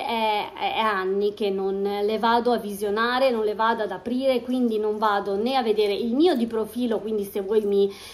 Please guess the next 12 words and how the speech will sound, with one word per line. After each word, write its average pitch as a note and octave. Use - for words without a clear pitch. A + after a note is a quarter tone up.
eh, G3
mettete F#3+
un F#3+
mi F3+
piace G#3+
o -
mi G3
scrivete G3
qualcosa F#3
sotto F#3+
le G3
foto, E4